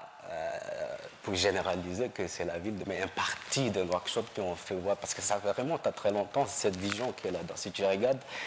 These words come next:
il y a des antennes, euh, qui n'existent plus de nos jours, tu vois, les petites antennes, euh,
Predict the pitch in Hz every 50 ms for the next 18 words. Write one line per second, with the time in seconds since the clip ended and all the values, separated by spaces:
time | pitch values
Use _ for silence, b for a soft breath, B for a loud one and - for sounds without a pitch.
0 | B B B - 98 101 98 98 101 92 117 127 131 - - 147 151 139 123 113
1 | 107 98 95 87 - - - - - - - - - - - - - - - -
2 | - 113 110 104 104 110 110 - - - 139 151 143 123 120 110 104 104 95 95
3 | 101 98 92 - - 110 113 135 139 127 113 104 - - 104 - - 127 120 104
4 | 120 123 123 113 - 127 127 113 107 104 101 98